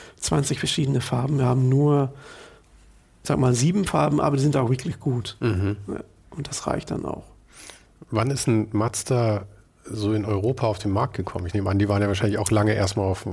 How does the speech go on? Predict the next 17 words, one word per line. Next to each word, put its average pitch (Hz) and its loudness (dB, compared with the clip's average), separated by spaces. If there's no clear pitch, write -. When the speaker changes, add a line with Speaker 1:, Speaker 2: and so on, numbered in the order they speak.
Speaker 2:
heimischen 117 2
Märkten 110 -2
Speaker 1:
Äh, 165 4
Speaker 2:
oder 107 0
asiatischen 92 2
Speaker 1:
äh, - 2
Speaker 2:
Märkten 107 2
Speaker 1:
es 110 0
Speaker 2:
unterwegs. 113 0
Speaker 1:
ist - -10
Ende 151 0
sechziger 151 -4
sind 127 -4
die, - -8
haben - -6
die - -10
angefangen. 98 -2